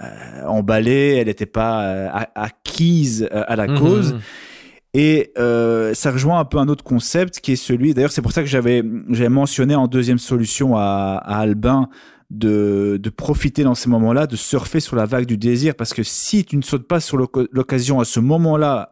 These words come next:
Speaker 1: quand tu as réussi à faire monter la température, et que tu,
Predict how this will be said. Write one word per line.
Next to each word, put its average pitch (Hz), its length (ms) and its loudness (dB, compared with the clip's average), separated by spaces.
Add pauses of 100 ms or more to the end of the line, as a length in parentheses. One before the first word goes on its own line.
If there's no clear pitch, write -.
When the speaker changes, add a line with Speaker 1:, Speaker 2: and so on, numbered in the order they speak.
Speaker 1:
quand 127 140 0
tu - 160 -4
as 113 80 2
réussi 151 420 0
à 147 80 2
faire 131 160 0
monter 120 240 2
la 113 100 0
température, 107 760 -2 (560)
et 139 80 2
que - 120 -12
tu, - 180 -4